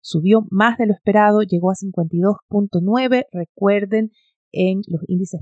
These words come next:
P M I cincuenta marca la diferencia entre expansión o recesión o contracción y, por ejemplo, el P M I de manufacturas se ubicó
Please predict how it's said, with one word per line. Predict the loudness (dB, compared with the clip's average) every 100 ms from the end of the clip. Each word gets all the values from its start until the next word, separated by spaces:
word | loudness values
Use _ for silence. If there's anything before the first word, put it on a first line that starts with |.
| -6
P |
M | -2 0
I | -2
cincuenta | -4 -6 -6 -2 0 0 -2 -6 -6
marca | -4 -4 -4 -6 -4 -4 -6 _
la | -2 -2
diferencia | -2 -2 -2 -2 -2 -4 -4 _ _ _
entre | -2 -2 -4 -12 _ -4
expansión | -4 -4 -4 -2 -2 -2 -2 -8 _ _
o | 0 2 2 -4
recesión | -8 -6 -6 -8 0 2 2 0
o | -2
contracción | -2 -4 -6 -8 -2 0 0 -2 -10 _ _ _ _ _
y, | -2 -2 -2 _ _
por | 0 0
ejemplo, | 0 -4 -4 0 0 0
el | -4
P | 0 0
M | 2 0
I | 2
de | 0
manufacturas | 0 -2 -4 -6 -2 0 0 -4 _ _
se | -6 -2
ubicó | 0 -2 0 2 4 2